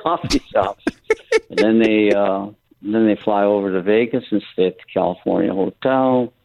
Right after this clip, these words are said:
Speaker 2: Wow.
Speaker 1: But, uh, yeah, a lot of people say that our food is equal to or better than
Speaker 2: It is.
Speaker 1: Hawaiians and
Speaker 2: I'm
Speaker 1: on the
Speaker 2: gonna tell you
Speaker 1: island,
Speaker 2: that right
Speaker 1: yeah.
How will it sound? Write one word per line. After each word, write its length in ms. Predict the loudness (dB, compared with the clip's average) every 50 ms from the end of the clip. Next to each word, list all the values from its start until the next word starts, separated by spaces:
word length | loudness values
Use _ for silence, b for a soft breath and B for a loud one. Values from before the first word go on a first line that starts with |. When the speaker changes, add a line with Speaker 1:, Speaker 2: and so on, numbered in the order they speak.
| _ _ _ -14
Speaker 2:
Wow. 460 | -12 -10 -8 -8 -8 -8 -8 -6 -6 -6 -6 -6 -8 -10 _ -2
Speaker 1:
But, 60 | 0
uh, 600 | 0 2 2 2 0 0 -2 -2 -4 -4 -6 -6 -6 -2
yeah, 160 | -2 0 2
a 20 | 2
lot 200 | 2 0 0 -2
of 80 | -2 -4
people 260 | -8 -12 -8 -8 -8 -4 -2
say 240 | 0 0 2 2 2
that 280 | 0 0 0 -2 -4 -8 -16 _ _ _ _ _ _ _ _ _ _ _ _ -8
our 180 | -6 -4 -4 -4 -2 0
food 220 | 0 2 2 2 2 2 2 0 -2 -4
is 40 | -8 -14 -20 -20 -20 -20 -10 -6
equal 260 | -4 -4 -2 -2 -4 -4
to 220 | -2 0 0 2
or 80 | 2 2
better 320 | 2 2 2 2 0 0
than 520 | 0 0 0 2 2 2 2 0 -2 -4 -8 _ _ _ _ _ _ _ _ -2
Speaker 2:
It 140 | 2 2
is. 320 | 4 2 2 0 -2 -6 -4 -2
Speaker 1:
Hawaiians 640 | 0 0 0 2 2 2 0 0 0 -2 -4 -6 -6 -6
and 360 | -4 -2 -2 -2 -4 -6 -4 -4
Speaker 2:
I'm 120 | -2 0
Speaker 1:
on 40 | 2
the 40 | 2
Speaker 2:
gonna 240 | 2 0 0 0 0
tell 160 | 2 2 2
you 80 | 2 2
Speaker 1:
island, 60 | 2
Speaker 2:
that 120 | 2 0
right 240 | 0 0 0 0 0
Speaker 1:
yeah. 80 | 0